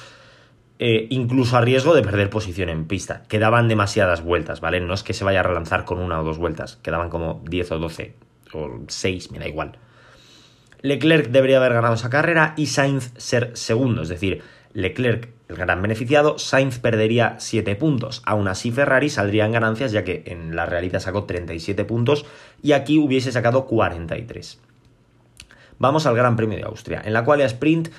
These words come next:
Leclerc hizo segundo y Sainz tercero, lo he dejado igual.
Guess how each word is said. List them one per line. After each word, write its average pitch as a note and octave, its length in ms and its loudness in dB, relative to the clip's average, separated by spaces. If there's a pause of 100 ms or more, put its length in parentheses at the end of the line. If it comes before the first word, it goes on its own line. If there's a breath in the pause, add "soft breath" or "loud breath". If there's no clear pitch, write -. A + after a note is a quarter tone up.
(160 loud breath)
Leclerc A2+ 360 0
hizo A2+ 180 -2
segundo G2 360 -4
y E2+ 40 -8
Sainz F2 340 -6
tercero, C3 520 -2
lo F#2 200 0
he - 20 4
dejado F2 360 0
igual. A#2+ 420 0